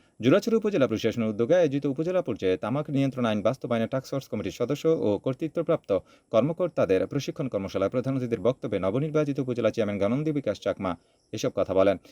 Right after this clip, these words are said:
সোমবার তিন জুন উপজেলা সম্মেলন কক্ষে অনুষ্ঠিত কর্মশালায় উপজেলা নির্বাহী অফিসার আরাফাত মোহাম্মদ নোমানের সভাপতিত্বে অন্যান্যের মধ্যে ভাইস চেয়ারম্যান কামিনী রঞ্জন চাকমা,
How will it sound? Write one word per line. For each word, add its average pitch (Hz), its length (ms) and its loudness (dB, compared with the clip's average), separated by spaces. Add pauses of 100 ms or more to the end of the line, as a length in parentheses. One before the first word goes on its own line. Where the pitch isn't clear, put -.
(200)
সোমবার 180 300 4
তিন 190 220 -4
জুন 147 140 0
উপজেলা 160 360 0
সম্মেলন 160 320 -4
কক্ষে 151 260 -2
অনুষ্ঠিত 147 280 -4
কর্মশালায় 135 580 0
উপজেলা 104 320 0
নির্বাহী 104 260 0
অফিসার 127 360 2
আরাফাত 123 400 0
মোহাম্মদ 113 300 0
নোমানের 131 280 0
সভাপতিত্বে 113 500 -4
অন্যান্যের 98 260 -2
মধ্যে 90 240 -4
ভাইস 101 200 0
চেয়ারম্যান 117 320 0
কামিনী 117 260 0
রঞ্জন 95 280 -2
চাকমা, 127 320 0